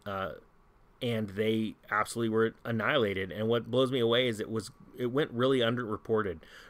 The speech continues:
Really, it was like a lot of blame was thrown that they screwed things up, but they didn't, nobody,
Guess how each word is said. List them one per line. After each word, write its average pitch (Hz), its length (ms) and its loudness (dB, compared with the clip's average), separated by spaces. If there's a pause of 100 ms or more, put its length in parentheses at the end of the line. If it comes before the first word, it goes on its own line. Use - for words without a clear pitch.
Really, 147 300 8
it 131 40 6
was 113 160 2
like 107 220 4 (120)
a 117 60 -2
lot 120 180 6
of 104 120 2
blame 123 320 0
was 120 120 0
thrown 120 540 2 (160)
that 104 160 -8
they 117 140 0
screwed 117 360 -4
things 113 240 -2
up, 110 300 2 (320)
but 107 80 -8
they 127 100 4
didn't, 147 320 0
nobody, 135 480 4